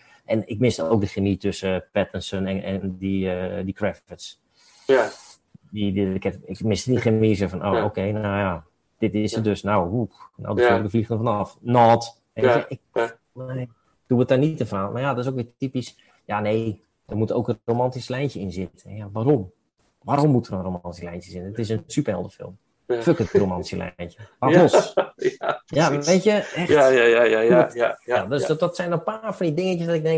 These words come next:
Speaker 1: en dan kan je wel zeggen, ah, loop niet zo te zeiken, loop niet zo te mierenneuken. Ja, maar dan is het wel een verschil tussen een zeven en een acht, weet je. Als je
Speaker 2: Mhm.
Speaker 1: dat een beetje aanpast. Nee,
Speaker 2: Ja.
Speaker 1: maar ik heb me echt prima vermaakt, hoor. Heerlijk. Ik bedoel, eh,
Speaker 2: Ja, absoluut.
Speaker 1: sowieso een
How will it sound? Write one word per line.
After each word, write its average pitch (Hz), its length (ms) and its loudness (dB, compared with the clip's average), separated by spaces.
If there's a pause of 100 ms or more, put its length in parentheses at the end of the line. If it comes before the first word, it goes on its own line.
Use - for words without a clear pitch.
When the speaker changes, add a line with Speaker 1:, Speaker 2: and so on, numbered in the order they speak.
Speaker 1:
en 151 60 -4
dan 139 100 -2
kan - 0 -
je 135 60 -4
wel 131 100 -2
zeggen, 120 220 -8
ah, 104 160 -8
loop 113 120 0
niet 117 100 -4
zo 113 200 -2
te 107 100 -8
zeiken, 110 280 -4
loop 110 100 -2
niet 104 80 -8
zo 104 80 -6
te 98 80 -10
mierenneuken. 131 580 -4
Ja, 165 80 -4
maar 131 120 -6
dan 147 240 -2 (300)
is 139 80 -2
het 131 80 -4
wel 147 100 0
een 143 60 -2
verschil 120 260 -2
tussen 113 200 -4
een 101 60 -6
zeven 107 340 -2
en 147 60 -4
een 151 100 -6
acht, 139 300 -10
weet 120 200 -8
je. 175 60 -6 (160)
Als 120 100 -16
je 123 60 -10
Speaker 2:
Mhm. 127 80 -6
Speaker 1:
dat 160 320 -6
een - 80 -20 (520)
beetje 127 240 -4
aanpast. 139 640 -6 (680)
Nee, 139 140 6
Speaker 2:
Ja. 139 60 6
Speaker 1:
maar - 100 4
ik - 140 -4
heb 135 100 0
me 131 60 -2
echt - 140 -6
prima 135 260 -2
vermaakt, 127 320 -4
hoor. 107 80 0
Heerlijk. 101 420 0
Ik 110 120 -20
bedoel, 101 360 -4
eh, 101 180 -6
Speaker 2:
Ja, 175 300 6
absoluut. 202 380 0
Speaker 1:
sowieso 156 220 6
een 175 60 6